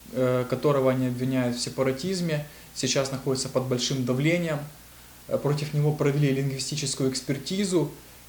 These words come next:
и эта экспертиза показала, что его статья под названием «Блокада. Необходимый первый шаг к освобождению Крыма» содержит язык ненависти, язык вражды.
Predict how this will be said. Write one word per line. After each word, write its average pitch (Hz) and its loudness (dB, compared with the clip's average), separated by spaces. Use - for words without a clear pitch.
и 143 4
эта 135 0
экспертиза 143 -2
показала, 139 2
что - 2
его 131 8
статья 131 4
под 127 2
названием 127 4
«Блокада. 135 8
Необходимый 135 0
первый 123 -2
шаг 123 -2
к - -10
освобождению 127 0
Крыма» 196 0
содержит 151 2
язык 135 0
ненависти, 147 0
язык 127 -2
вражды. 131 0